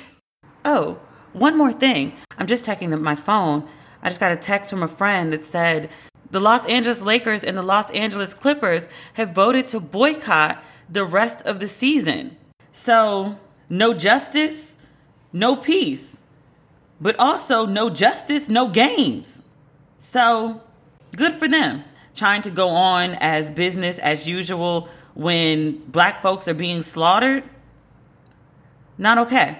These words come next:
I support the athletes who are not taking this shit. I hate that it had to come to this, but here we are. Here we are. Stop shooting black people.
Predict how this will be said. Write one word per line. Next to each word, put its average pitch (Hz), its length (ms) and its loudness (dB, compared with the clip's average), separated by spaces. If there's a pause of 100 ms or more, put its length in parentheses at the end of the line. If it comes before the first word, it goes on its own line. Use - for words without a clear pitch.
(500)
I 185 100 2
support 226 440 -2
the 233 140 -8
athletes 151 800 -4
who 185 180 -6
are 165 640 2 (920)
not 233 200 2
taking 254 320 -2
this 147 160 0
shit. - 300 -6 (260)
I 147 80 -10
hate 220 200 0
that 220 100 0
it 214 60 -2
had 220 160 2
to 208 80 -8
come 233 260 2
to 180 80 -10
this, 135 300 -4
but 160 300 0 (280)
here 226 200 2
we 220 160 0
are. 143 320 4 (960)
Here 170 200 -4
we 175 160 -2
are. 135 260 -2 (340)
Stop 196 280 2
shooting 196 300 -4
black 180 260 2
people. 123 380 -8